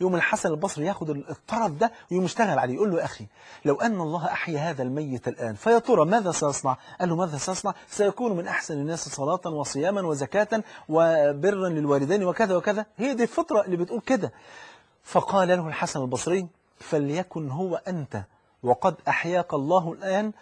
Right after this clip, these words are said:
فاصنع ما قلت، ولا هو أنت لازم تموت وبعدين ترجع عشان تتوب؟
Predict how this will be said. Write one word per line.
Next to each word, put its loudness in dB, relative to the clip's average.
فاصنع 4
ما 4
قلت، 0
ولا 8
هو 10
أنت 4
لازم 6
تموت 4
وبعدين 6
ترجع 6
عشان 0
تتوب؟ 2